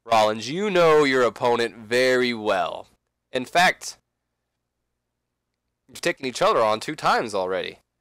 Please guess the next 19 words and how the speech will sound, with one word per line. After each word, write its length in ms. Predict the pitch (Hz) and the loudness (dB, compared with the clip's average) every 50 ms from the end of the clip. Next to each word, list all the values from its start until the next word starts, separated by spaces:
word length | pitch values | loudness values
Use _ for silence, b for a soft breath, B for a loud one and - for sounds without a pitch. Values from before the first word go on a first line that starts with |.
| _ _ _ _ _ _ _ _ _ _ _ _ _ | _ _ _ _ _ _ _ _ _ _ _ _ _
So 360 | _ - 151 151 147 143 - _ _ _ _ _ _ | _ -4 0 0 0 0 -2 _ _ _ _ _ _
let 140 | 196 208 | -2 0
me 80 | 214 202 | 0 0
tell 180 | - - 180 156 | 0 2 2 2
you 80 | 147 | 2
what's 160 | 131 131 120 | 2 0 0
gonna 160 | - 135 123 110 | 0 -2 -2 -2
happen. 460 | - - 101 82 - - 78 90 90 | -4 -4 -6 -6 -8 -12 -16 -18 -12
Tonight, 560 | - - 156 160 185 196 160 110 92 - - _ _ _ _ _ _ | -8 -6 -4 0 0 0 0 0 -4 -6 -12 _ _ _ _ _ _
in 160 | - 143 135 131 | -6 -4 -4 -2
the 80 | 123 | -4
main 480 | 117 113 113 120 127 143 165 185 202 208 | -4 -6 -8 -6 -4 -2 0 0 0 0
event, 380 | 202 180 151 123 123 113 110 | -2 -2 -4 -4 -6 -6 -4
we're 140 | 120 127 135 | -4 -4 -2
gonna 180 | 131 135 123 113 | -2 -2 -2 -2
have 180 | 117 120 113 | -2 -2 -4
a 40 | 104 | -4
WrestleMania 1200 | 101 95 101 120 156 - - - - 160 156 151 143 127 120 127 127 123 123 117 117 113 110 110 98 | -4 -6 -6 -4 -4 -2 -2 -2 0 0 -2 -2 -4 -6 -6 -4 -4 -4 -4 -4 -4 -4 -4 -6 -8
rematch. 580 | 113 120 117 104 95 85 - - _ - - | -8 -8 -8 -8 -10 -12 -12 -14 _ -20 -20